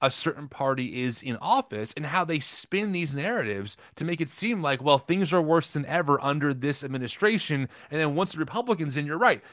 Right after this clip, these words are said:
numbers be damned, we're always gonna spin it positive. This is your brain on talk radio. People, I don't think people understand that talk radio laid the foundation and laid the groundwork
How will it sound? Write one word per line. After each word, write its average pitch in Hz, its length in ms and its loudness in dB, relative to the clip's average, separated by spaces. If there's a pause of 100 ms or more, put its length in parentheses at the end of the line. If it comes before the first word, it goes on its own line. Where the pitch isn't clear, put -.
numbers 196 400 4
be 170 180 -2
damned, 147 520 0 (200)
we're 156 140 4
always 180 240 6
gonna 165 140 -4
spin 165 220 -4
it 143 100 -6
positive. 196 420 2 (180)
This 220 200 -4
is 240 160 -2
your 226 100 2
brain 180 540 0
on 170 180 -2
talk 180 340 -2
radio. 156 460 -6 (220)
People, 262 480 0
I 170 80 2
don't 262 160 0
think 262 180 -4
people 208 240 -4
understand 131 720 -6 (240)
that 139 200 -4
talk 180 320 0
radio 147 440 2
laid 143 340 -4
the 170 80 -6
foundation 139 920 -4
and 123 240 -4
laid 135 240 -2
the 135 60 -6
groundwork 135 640 0